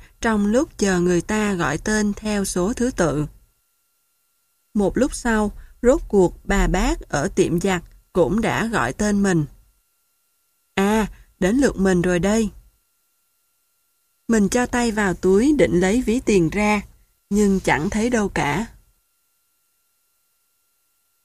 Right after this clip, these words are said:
Mình nhớ rõ là mình đã bỏ ví vào đó rồi, nhưng tìm hoài mà không thấy. Mình bức xúc quá. Một chú cũng đang ngồi đợi bèn hỏi mình.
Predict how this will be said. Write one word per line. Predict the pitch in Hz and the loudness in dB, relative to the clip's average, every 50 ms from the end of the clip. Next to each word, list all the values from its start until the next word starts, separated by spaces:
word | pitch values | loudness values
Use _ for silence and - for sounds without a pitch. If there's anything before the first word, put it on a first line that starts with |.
| _ _ _ - | _ _ _ -2
Mình | 247 247 220 214 | 0 2 2 4
nhớ | 220 220 262 320 | 2 2 2 2
rõ | 311 214 156 113 139 208 269 | 2 2 2 2 2 0 2
là | 285 247 220 | 2 2 2
mình | 202 202 196 190 185 | 2 4 4 4 2
đã | 165 156 160 | 2 2 2
bỏ | 208 185 151 - 196 | 2 2 2 2 2
ví | 214 214 220 240 294 311 | 2 4 4 4 4 2
vào | 285 220 196 | 2 2 2
đó | 175 180 185 240 285 | 2 0 0 0 0
rồi, | 294 277 220 202 196 185 175 170 - - - _ _ - | 0 0 2 2 2 2 0 -2 -6 -16 -20 _ _ -2
nhưng | 214 220 208 196 | 0 0 0 2
tìm | - 208 196 175 175 | 2 2 2 2 2
hoài | 170 196 202 196 185 180 | 0 -2 -2 0 0 0
mà | 185 170 | 0 -2
không | 165 - 233 220 208 | -2 -2 -2 -2 -2
thấy. | - 202 190 196 226 285 339 - - _ _ _ _ _ _ _ _ _ _ _ _ _ _ | 0 0 0 0 0 0 -2 -4 -10 _ _ _ _ _ _ _ _ _ _ _ _ _ _
Mình | - 196 196 175 156 151 | 2 4 4 4 4 2
bức | 180 220 254 | 0 0 -2
xúc | - - 277 277 - - | -2 -2 -4 -4 -4 -4
quá. | 196 180 180 196 254 285 - - _ _ _ _ _ _ _ _ _ _ _ _ _ _ _ _ _ _ _ _ _ _ _ _ _ _ - | -2 -2 0 -2 -2 -4 -8 -16 _ _ _ _ _ _ _ _ _ _ _ _ _ _ _ _ _ _ _ _ _ _ _ _ _ _ 0
Một | 233 233 208 - - - | 2 2 2 2 0 2
chú | 226 220 220 247 311 349 | 4 4 4 4 4 2
cũng | - 175 196 240 | 2 2 0 2
đang | 240 240 240 226 214 | 2 2 2 2 2
ngồi | 208 202 185 175 | 2 2 2 2
đợi | 156 170 151 143 147 147 156 | 2 2 2 2 0 0 0
bèn | 170 196 202 180 165 | 0 0 0 0 0
hỏi | 165 165 165 120 147 | -2 -2 -2 -2 -2
mình. | 214 233 233 208 175 160 | 0 0 2 2 2 0